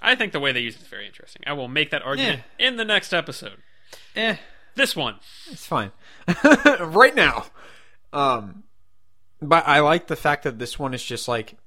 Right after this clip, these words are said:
Speaker 2: the bad guy. If we get him all of this money coming from the British government, he pretty much wins. 'cause you can't stop him <laughs> after that.
Speaker 1: Yeah.
Speaker 2: I like that.
Speaker 1: Mm-hmm.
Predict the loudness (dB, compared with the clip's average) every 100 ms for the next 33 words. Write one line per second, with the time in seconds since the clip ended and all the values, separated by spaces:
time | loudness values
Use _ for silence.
0 | -20 -10 -8 -4 -4 -2 0 0 0 -4
1 | -8 -6 -6 -4 -6 -6 -8 -12 -8 -4
2 | -4 -6 -10 -8 -8 -6 -8 -10 -10 -8
3 | -8 -8 -4 -4 -4 -4 -4 -4 -8 -8
4 | -10 -8 -8 -8 -8 -8 -8 -8 -10 -10
5 | -12 -20 -14 -12 -10 -10 -6 -6 -6 -6
6 | -6 -6 -6 -4 -2 -4 -4 0 2 0
7 | -6 -20 -20 -10 0 2 2 0 -4 -8
8 | -18 -16